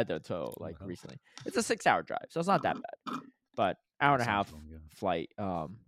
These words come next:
Speaker 1: was pretty convenient, too. And, yeah, so definitely a high recommendation for anyone that's doing that. And,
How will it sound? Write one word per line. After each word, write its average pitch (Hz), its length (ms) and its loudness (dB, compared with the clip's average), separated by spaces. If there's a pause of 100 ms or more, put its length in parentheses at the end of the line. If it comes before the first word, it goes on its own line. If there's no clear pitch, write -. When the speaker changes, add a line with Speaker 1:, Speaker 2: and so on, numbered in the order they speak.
Speaker 1:
was - 140 -18
pretty 80 180 -10
convenient, 73 420 -12
too. 57 240 -6 (960)
And, 92 400 -2 (560)
yeah, 110 200 0
so - 140 -12
definitely 151 340 -2
a 127 40 -4
high 117 160 0
recommendation 95 520 -6
for 82 100 -6
anyone 73 280 -8
that's 67 180 -10
doing 76 180 -14
that. - 220 -8
And, 98 260 -6